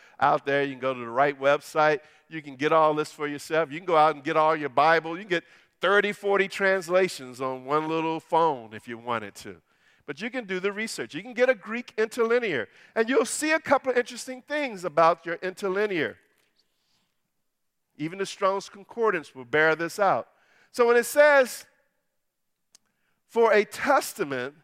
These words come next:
is in force after men are dead," the first thing you're gonna realize when you look at your Greek interlinear, there is no word for man there.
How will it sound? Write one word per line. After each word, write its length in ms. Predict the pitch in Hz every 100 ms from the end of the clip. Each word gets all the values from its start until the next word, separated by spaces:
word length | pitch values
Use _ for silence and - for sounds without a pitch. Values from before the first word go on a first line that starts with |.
| _ _ _ _ _ _ 190
is 240 | 196 -
in 240 | 214 208
force 540 | - - 254 220 180 -
after 300 | 185 185 185
men 360 | 165 196 220 214
are 200 | 190 175
dead," 300 | 165 214 170
the 80 | 175
first 380 | - 285 277 -
thing 120 | 262
you're 80 | 233
gonna 220 | 220 208
realize 580 | 214 302 247 196 190 - _ _
when 120 | 185
you 100 | 202
look 160 | 202 208
at 140 | 190
your 80 | 190
Greek 340 | 165 175 208 -
interlinear, 640 | 196 185 185 247 220 180 - _ -
there 200 | 214 247
is 140 | 226
no 180 | 233 240
word 320 | 220 240 254
for 160 | 254 254
man 400 | 254 269 285 277
there. 460 | 294 330 294 156